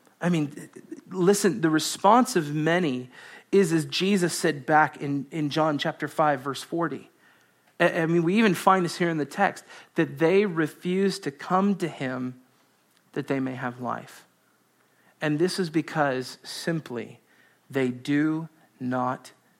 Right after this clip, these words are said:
know him. But see, understand, no one is missing Jesus because he has not made it clear who he is. No one is missing Jesus 'cause he's unclear.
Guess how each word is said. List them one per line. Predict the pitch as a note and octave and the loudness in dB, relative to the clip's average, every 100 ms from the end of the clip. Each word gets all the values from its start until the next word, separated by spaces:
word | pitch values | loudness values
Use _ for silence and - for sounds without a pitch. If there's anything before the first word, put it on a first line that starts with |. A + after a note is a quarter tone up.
| _ | _
know | B2 B2 A#2+ | -8 -4 -6
him. | A#2 A#2+ - _ _ _ _ _ _ _ _ _ _ _ _ _ _ | -8 -14 -18 _ _ _ _ _ _ _ _ _ _ _ _ _ _
But | D3+ | -4
see, | - D#3 | 0 -2
understand, | F3+ F#3+ F3 - D#3 C3 - | 0 0 0 -2 -2 -4 -6
no | D3+ E3 | -2 0
one | G#3+ G#3+ | 2 2
is | D#3 B2+ | 0 -2
missing | D3+ D3+ C#3 B2+ | -6 -4 -4 -4
Jesus | B2+ C#3 D3 A#2+ G2+ - - - _ | -4 -2 -2 -4 -12 -16 -20 -20 _
because | C#3+ E3 D3+ - | -4 -2 -2 -2
he | F3+ | 0
has | D3 B2 | 0 0
not | C#3+ C#3 C#3+ | 0 0 -2
made | C3+ A#2+ | -4 -4
it | A2+ | -8
clear | - C#3 A2+ | -6 -4 -4
who | - A#2 | -8 -8
he | A#2 A2+ | -8 -8
is. | - - - _ _ _ _ _ _ _ _ _ - | -10 -16 -18 _ _ _ _ _ _ _ _ _ -2
No | E3+ G#3 | 4 6
one | A#3+ F#3 | 6 4
is | F#3 F3 D3+ | 2 0 0
missing | E3+ E3 D#3 C#3 | -2 0 0 0
Jesus | C3+ C#3+ B2 A2+ | 0 -2 -2 -8
'cause | - B2 | -8 -6
he's | C#3+ B2+ | -4 -4
unclear. | A#2 G#2+ - B2+ G#2+ | -6 -10 -8 -6 -6